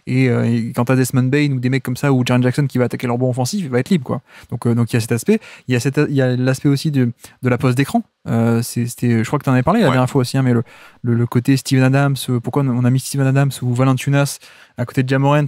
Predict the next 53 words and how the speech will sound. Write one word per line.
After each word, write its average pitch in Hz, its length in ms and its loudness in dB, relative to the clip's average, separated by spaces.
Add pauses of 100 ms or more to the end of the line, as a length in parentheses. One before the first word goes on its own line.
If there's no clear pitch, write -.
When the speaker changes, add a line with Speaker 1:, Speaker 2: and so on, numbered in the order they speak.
Speaker 1:
alors 120 200 0
qu'ils 135 200 -2
ont 127 80 -2
pas 139 120 0
trop - 140 -4
de 123 60 -6
pick - 200 -8
and 135 120 0
pop 147 240 -2
ou 135 40 0
de 127 60 -2
verticalité, 131 680 -2
euh, 120 200 0
aérienne, 135 480 -2
bah, 117 100 -4
c'est - 120 -8
parce 143 140 -4
que 156 100 0
là, 147 100 2
il 139 40 4
y 143 40 4
a - 20 2
les 135 140 2
écrans, 196 260 -2 (380)
et 127 60 -10
que 135 140 0
Ja 143 140 2
Morant, 143 240 4 (120)
euh, 120 120 2
juste, 131 280 -2
euh, 113 240 0
il 117 160 0
est - 20 -4
tellement 131 280 0
rapide 131 280 -4
que 127 60 0
tu 123 120 -10
mets 123 60 2
un 131 140 2
gros 147 160 2
écran, 156 300 0
et 127 40 -4
puis 127 120 -2
le 123 60 0
décalage 131 300 2
est 135 60 -2
fait, 143 160 -2
et 127 60 -2
puis 120 220 -4
merci, 117 280 -6
au - 20 0
revoir, 180 220 -2
quoi. - 120 -4